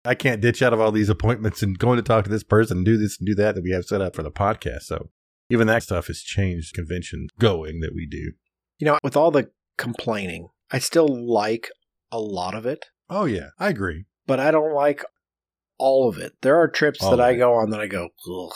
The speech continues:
Speaker 2: like, I'm not looking forward to this."
Speaker 1: Yeah.
Speaker 2: I still remember one time I did a, I don't wanna make anybody feel bad, but I went to a city. I was a design juror. This is for an A I A Design Awards, and I got brought into a city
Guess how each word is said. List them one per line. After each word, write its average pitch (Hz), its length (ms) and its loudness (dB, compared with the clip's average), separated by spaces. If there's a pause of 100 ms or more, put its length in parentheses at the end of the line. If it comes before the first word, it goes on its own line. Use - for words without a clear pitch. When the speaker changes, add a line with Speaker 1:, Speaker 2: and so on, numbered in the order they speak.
Speaker 2:
like, - 160 -8
I'm 117 120 0
not 113 220 0
looking 104 260 -8
forward 101 340 -4
to 80 60 -6
this." 92 320 -10 (200)
Speaker 1:
Yeah. 95 200 -2 (540)
Speaker 2:
I 185 120 -2
still 269 200 2
remember 185 340 4
one 139 200 4
time 131 240 -2
I 117 40 0
did 117 180 -2
a, 98 200 -4 (640)
I 139 120 0
don't 151 120 4
wanna 120 280 2
make 120 240 -4
anybody 98 300 -4
feel 113 240 -2
bad, 85 260 -4
but 101 100 -6
I 127 80 4
went 151 220 4
to 147 120 2
a 139 40 4
city. 82 500 -4 (240)
I 107 80 -6
was 107 180 -8
a 95 100 -6 (160)
design 120 440 2
juror. 87 280 -8
This 98 120 -12
is - 40 -6
for 104 220 -2
an 95 180 -10
A 104 120 -6
I 113 140 -2
A 104 140 0
Design 104 360 -4
Awards, 78 400 -8
and 90 120 -12
I 95 60 -8
got 110 200 -4
brought 107 240 -2
into 120 280 -2
a 127 60 0
city - 440 -6